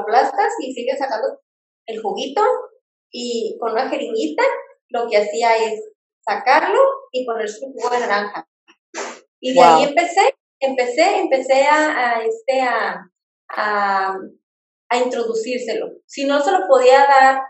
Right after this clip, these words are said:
Speaker 1: eh, u-, eh, así, se-, sacaba del, del, del juguito, el inóculo, y se lo daba en su juguito.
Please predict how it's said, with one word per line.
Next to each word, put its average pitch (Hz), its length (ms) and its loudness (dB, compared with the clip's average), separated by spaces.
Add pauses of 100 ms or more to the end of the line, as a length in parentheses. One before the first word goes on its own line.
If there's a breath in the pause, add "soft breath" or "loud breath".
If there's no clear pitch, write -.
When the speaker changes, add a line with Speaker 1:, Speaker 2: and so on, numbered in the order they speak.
(160)
Speaker 1:
eh, 208 560 -6
u-, 226 260 -2
eh, 214 180 -4
así, 226 400 -2 (140)
se-, - 320 -20
sacaba 220 680 2
del, 285 120 -4 (220)
del, 202 260 -12
del - 300 -14
juguito, 269 400 -2 (220)
el 269 180 -2
inóculo, 370 480 2 (580)
y 233 160 -12
se - 120 -2
lo 214 100 2
daba 208 180 2
en 226 60 -6
su 254 80 -6
juguito. 208 420 -12